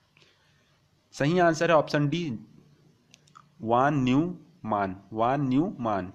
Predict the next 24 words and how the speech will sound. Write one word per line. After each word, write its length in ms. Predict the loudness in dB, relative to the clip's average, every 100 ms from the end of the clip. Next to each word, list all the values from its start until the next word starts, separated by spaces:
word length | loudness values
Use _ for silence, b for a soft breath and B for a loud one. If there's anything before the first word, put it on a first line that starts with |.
| -10
ठीक 100 | -8
है, 100 | -4
कंप्यूटर 400 | -4 0 0 0
के 100 | 0
विकास 280 | 2 0
में 80 | 0
सर्वाधिक 480 | -2 0 0 0 0
योगदान 380 | -2 0 0 -2
जो 100 | -4
है 280 | 0 0 -2 B B -2
वो 160 | -2 0
वान 340 | -2 0 0 0
न्यूमैन 440 | 0 0 0 -2
का 160 | -4 -6
है। 200 | -8 -14 -8
ठीक, 280 | -8 -8 -18 -8
अगला 240 | -4 -2
प्रश्न 320 | -2 -4 -4
देखते 300 | -6 -6 -6
हैं, 280 | -8 -8 -14 b b b b b b b b 0
प्रथम 340 | 0 2 0 0 0
अंकीय 380 | 0 0 -2 2
कंप्यूटर 460 | 2 0 0 0
के 120 | 2